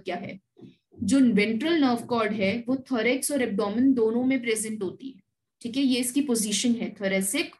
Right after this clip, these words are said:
और abdominal, ये ventral nerve cord की position है। इसका मतलब मैं ये कह सकती हूँ कि कॉकरोच का nerve system, nervous system जो है वो पूरे की पूरी body cover कर रहा है कॉकरोच की, right? पूरी body में ही present है। यानी कि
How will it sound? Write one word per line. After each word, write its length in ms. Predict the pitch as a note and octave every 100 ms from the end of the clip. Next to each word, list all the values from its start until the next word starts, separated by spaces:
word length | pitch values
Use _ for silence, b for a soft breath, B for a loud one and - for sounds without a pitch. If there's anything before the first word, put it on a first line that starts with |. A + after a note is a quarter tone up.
| -
और 160 | A#3
abdominal, 640 | C4 F#3+ F#3 F#3+ F3+ B3+ A4 B B B -
ये 140 | A#3+
ventral 440 | A3 G3 G3 C4 A#3+
nerve 160 | G3
cord 280 | F#3+ G3 G3
की 120 | C4+
position 580 | C#4 A3 F#3+ - G3 G3
है। 100 | - _ -
इसका 220 | - -
मतलब 260 | A#3+ A#3+ B3+
मैं 120 | C4
ये 260 | A#3+ A3 C4+
कह 180 | A#3 G#3
सकती 340 | F#3+ - F#3+
हूँ 220 | G3 C#4
कि 120 | C#4
कॉकरोच 520 | C4 G#3+ F#3+ A#3+ C4 -
का 140 | C4+
nerve 280 | A3+ G#3 A3+
system, 460 | G#3 G3 - A#3 G#3+
nervous 340 | F3+ F#3+ A3+
system 320 | G#3+ - A3
जो 200 | G#3 F#3+ F#3+
है 260 | F#3+ C#4 B B B -
वो 80 | C4+ - -
पूरे 360 | C#4+ D4+ D#4+
की 140 | D4+ D#4+
पूरी 320 | D4+ C#4+ D4
body 400 | A#3+ G#3 G#3 C4
cover 300 | B3+ G#3+ G#3
कर 120 | F#3+
रहा 80 | E3
है 60 | E3+
कॉकरोच 420 | - - F#3+ -
की, 180 | - _ _ _ -
right? 420 | A#3 F4+ - - _ C4
पूरी 200 | C#4 C4+
body 360 | G3+ G3+ A#3+
में 120 | C4+
ही 120 | D4+ C#4+
present 460 | C4+ A#3+ C4+ C4+
है। 200 | C4+ - - _ _ _ _ _ _ _ _ -
यानी 360 | G#3 G3 G#3 C4
कि 340 | C4 C#4 F#4+